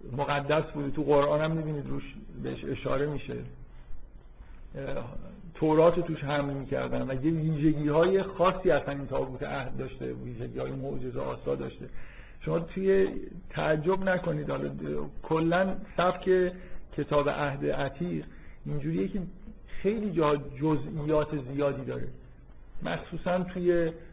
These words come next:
گفتن حدودهای جغرافیایی، توی گفتن اصل و نسب آدما، مثلاً اسم که می‌بره، همه آدما رو به اسم میگه، پدرشون کی بوده، نمی‌دونم، تا یه جاهایی گاهی اوقات دو سه پشت قبلشون رو هم اطلاع می‌ده. یا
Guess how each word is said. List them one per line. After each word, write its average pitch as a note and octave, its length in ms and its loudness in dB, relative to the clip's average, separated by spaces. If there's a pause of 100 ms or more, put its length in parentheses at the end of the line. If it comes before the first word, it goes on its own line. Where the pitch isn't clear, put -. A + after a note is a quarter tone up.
(160)
گفتن D#3 800 0 (240)
حدودهای D3+ 520 0
جغرافیایی، C#3 1000 2 (760)
توی C#3+ 200 -2
گفتن C#3+ 640 -4 (400)
اصل C#3+ 520 -4
و D3 60 0
نسب D3+ 380 2
آدما، C#3+ 580 4
مثلاً C3+ 280 -4
اسم D3 480 -2
که D3+ 80 -2
می‌بره، C3+ 240 -4
همه C#3 200 -4
آدما C#3 400 0
رو C#3 80 -4
به C3+ 260 -2
اسم C#3 220 -6
میگه، C3+ 300 -4
پدرشون C3 640 -4
کی C3 140 -8
بوده، B2 260 -4
نمی‌دونم، B2 420 -6
تا B2 140 -4
یه B2+ 140 -4
جاهایی C3 340 0
گاهی C#3 200 0
اوقات C3+ 220 -2
دو C3+ 180 0
سه D3 80 0
پشت D3 320 4 (420)
قبلشون D3 560 0
رو C#3+ 80 0
هم C#3 240 0 (120)
اطلاع C3+ 400 0
می‌ده. C3 220 -2
یا D#3+ 280 4